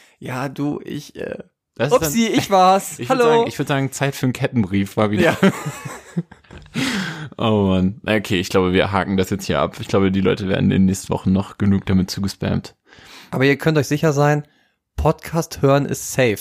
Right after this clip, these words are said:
Speaker 2: Ja, Podcast hören ist safe. Also wenn David und ich es jetzt haben, könnt ihr es jetzt nicht kriegen.
Speaker 1: Nee. Und ihr könnt, auch wenn ihr krank seid,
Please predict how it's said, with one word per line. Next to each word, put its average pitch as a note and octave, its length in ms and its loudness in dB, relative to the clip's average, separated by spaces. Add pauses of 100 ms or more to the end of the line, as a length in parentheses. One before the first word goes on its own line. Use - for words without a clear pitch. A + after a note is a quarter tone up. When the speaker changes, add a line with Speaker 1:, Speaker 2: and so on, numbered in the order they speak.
Speaker 2:
Ja, G2 120 2
Podcast B2 320 -4
hören A#2 80 2
ist A2 160 -2
safe. F#2+ 240 -2 (200)
Also G#2+ 200 -2
wenn A2+ 100 4
David B2+ 240 2
und C3 100 2
ich B2 100 0
es - 60 -6
jetzt - 280 -2
haben, C#3 340 0 (100)
könnt A2+ 200 0
ihr A#2 60 2
es A2+ 100 -6
jetzt G#2+ 240 -6
nicht G#2+ 220 0
kriegen. F#2 440 -4 (220)
Speaker 1:
Nee. C#3+ 300 -2 (160)
Und D3 140 2
ihr D#3 80 2
könnt, F3+ 280 2
auch D3 120 0
wenn D3+ 120 2
ihr C3+ 80 0
krank D#3+ 280 -2
seid, E3+ 360 2